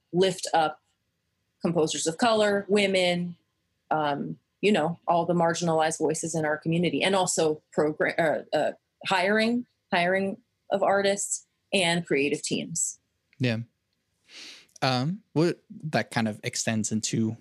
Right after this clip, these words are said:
Speaker 2: the next question, which is, like, where would you like to see the industry move towards?
Speaker 1: I'd love to see, I'd love to see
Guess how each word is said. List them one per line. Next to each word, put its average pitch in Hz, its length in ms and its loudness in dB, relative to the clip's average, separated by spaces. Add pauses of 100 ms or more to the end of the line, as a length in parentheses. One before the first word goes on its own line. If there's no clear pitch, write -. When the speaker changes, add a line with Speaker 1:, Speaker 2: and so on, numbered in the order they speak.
Speaker 2:
the 120 80 0
next 110 220 -2
question, 110 400 -2
which 110 160 -2
is, 110 140 0
like, 98 340 -4 (440)
where 120 160 2
would 123 200 0
you 120 100 2
like 113 340 -2
to 120 80 -2
see 104 520 -2 (520)
the 113 240 0 (320)
industry 104 640 -2 (360)
move 98 400 -4
towards? 104 680 -4 (2500)
Speaker 1:
I'd 339 200 2
love 330 340 4
to 349 140 2
see, 233 680 2 (2500)
I'd 220 200 2
love 226 240 2
to 339 140 0
see 202 600 0